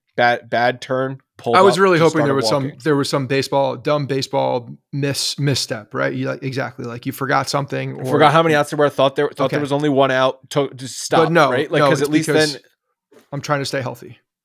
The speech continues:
Speaker 1: And then, yeah, Boone said, um, Stanton is a hundred percent. Maybe he was just trying to preserve himself. <laughs> Like,
Speaker 2: <laughs>
Speaker 1: oh, it's just one thing after the other with this
Speaker 2: It's
Speaker 1: team,
Speaker 2: so
Speaker 1: man.
Speaker 2: weird. It's just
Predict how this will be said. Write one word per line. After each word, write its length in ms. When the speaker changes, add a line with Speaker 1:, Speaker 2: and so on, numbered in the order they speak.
Speaker 1:
And 100
then, 220
yeah, 160
Boone 300
said, 320
um, 640
Stanton 280
is 100
a 40
hundred 240
percent. 380
Maybe 240
he 100
was 140
just 180
trying 240
to 80
preserve 540
himself. 640
<laughs> 540
Like, 240
Speaker 2:
<laughs> 800
Speaker 1:
oh, 640
it's 180
just 200
one 200
thing 200
after 300
the 100
other 200
with 160
this 200
Speaker 2:
It's 180
Speaker 1:
team, 60
Speaker 2:
so 200
Speaker 1:
man. 100
Speaker 2:
weird. 400
It's 180
just 280